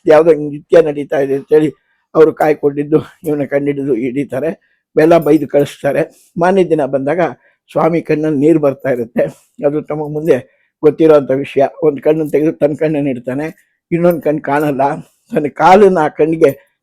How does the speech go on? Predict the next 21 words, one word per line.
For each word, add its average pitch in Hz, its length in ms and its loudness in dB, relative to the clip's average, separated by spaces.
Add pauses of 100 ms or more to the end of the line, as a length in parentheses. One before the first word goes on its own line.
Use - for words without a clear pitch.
ನೆಪ 156 140 -4
ಇಟ್ಕೊಂಡು 151 800 2
ಇಲ್ಲೇ 175 360 6
ಇರುತ್ತೆ 156 300 2
ಕಾಲು 151 360 2
ಅಂತ 151 260 -8
ತಿಳ್ಕೊಂಡು 160 640 2 (320)
ಆ 180 100 4
ಕಾಲಿಂದ 170 520 2 (320)
ಇನ್ನೊಂದು 208 260 2
ಕಣ್ಣು 180 260 0
ಕೊಡ್ತಾನೆ. 139 580 -4
ಆಗ 143 140 -4 (100)
ಸ್ವಾಮಿ 147 300 -6
ಪ್ರತ್ಯಕ್ಷ 139 520 -6
ಆಗಿ, 147 240 0 (540)
"ನೀನು 160 240 -2
ಮುಂದಿನ 175 640 -2
ಜನ್ಮಕ್ಕೆ 151 520 0 (360)
ಒಬ್ಬ 151 180 0
ರಾಜನಿಗೆ 165 920 0